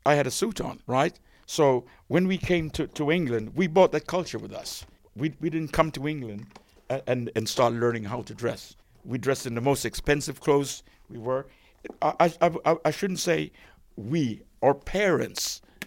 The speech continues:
you know, made sure that we dressed in the right and proper way, including our tie. So it, it, it, it did everything that, that it should for us. Reggae, um, reggae music, you know, influenced us in every way,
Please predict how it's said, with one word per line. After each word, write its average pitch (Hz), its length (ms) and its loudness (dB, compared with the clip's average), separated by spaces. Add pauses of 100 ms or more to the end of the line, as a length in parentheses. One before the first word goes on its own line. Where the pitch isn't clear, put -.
(120)
you 127 80 -4
know, 123 180 -4
made 139 180 2
sure 143 360 0
that 123 180 0
we 120 120 -4
dressed - 640 0 (340)
in 127 100 -8
the 113 100 -8
right 131 440 2
and 110 180 -4
proper 143 320 0
way, 110 360 0 (380)
including 123 440 -2
our 113 80 -6
tie. - 380 -10 (520)
So 120 380 0 (180)
it, 180 180 -4
it, 185 180 -2
it, 175 180 -4
it 160 140 -4
did 175 160 2
everything 139 440 -2
that, 117 220 -6
that 117 120 -4
it - 40 -14
should - 180 -10
for 110 200 -12
us. - 240 -14 (340)
Reggae, 175 320 2
um, 147 300 4
reggae 165 260 0
music, 143 560 -4
you 123 160 -6
know, 120 180 -2
influenced 131 580 0
us - 260 -4 (280)
in 139 240 0
every 143 280 6
way, 110 380 -2